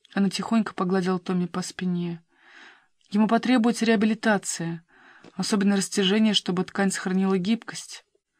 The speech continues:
Рука не станет слабой, но у него в этой мышце уже никогда не будет такого полного сокращения, какое могло бы быть. Рубец. Она пристально посмотрела на Томми и сощурилась.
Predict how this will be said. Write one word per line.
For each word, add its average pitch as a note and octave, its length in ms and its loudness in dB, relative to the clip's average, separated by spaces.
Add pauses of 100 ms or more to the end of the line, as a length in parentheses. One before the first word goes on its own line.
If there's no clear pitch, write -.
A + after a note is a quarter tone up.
(480)
Рука G#3 280 4
не C4 100 8
станет A#3 360 4
слабой, F#3+ 600 0 (540)
но G3+ 120 2
у G#3 40 4
него G3+ 200 4
в G3 60 2
этой G3+ 220 0
мышце G#3+ 440 2
уже F#3+ 180 4
никогда G3+ 560 2
не F3+ 120 2
будет E3+ 260 -2
такого F3+ 340 -2
полного F3+ 400 0
сокращения, G3 600 -2
какое F3+ 280 -4
могло F3 280 -2
бы F3+ 120 -2
быть. E3 400 -6 (1120)
Рубец. F3 680 0 (1800)
Она G3+ 200 -2
пристально A#3 420 4
посмотрела G#3 480 0
на G3 140 0
Томми G#3+ 320 0
и G3 40 0
сощурилась. F3 840 -4